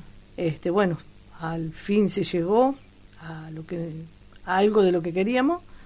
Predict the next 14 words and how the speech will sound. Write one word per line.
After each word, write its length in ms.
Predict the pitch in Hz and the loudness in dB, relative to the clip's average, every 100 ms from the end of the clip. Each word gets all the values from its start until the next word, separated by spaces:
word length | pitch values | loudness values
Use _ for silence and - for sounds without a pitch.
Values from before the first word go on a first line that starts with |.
| - - - - - - | -20 -20 -18 -16 -16 -6
Eh, 580 | 185 185 180 185 175 165 | -2 0 0 0 0 0
se, 160 | - | 0
no, 400 | 175 214 196 185 | 0 -2 -2 2
eh, 180 | 185 175 | 2 4
ayer 1000 | 175 165 - - - - - 254 254 226 | 2 0 -4 -8 -8 -8 -2 4 6 6
a 60 | 190 | 4
las 140 | 170 | 0
cinco 200 | 202 190 | 0 2
de 80 | 190 | 2
la 40 | |
tarde 460 | 190 214 208 233 240 | 2 2 2 0 -2
confirma 560 | - 180 165 208 202 202 | -2 -2 0 2 4 2
el 80 | 196 | 2
Vita 420 | 214 196 240 | -2 2 2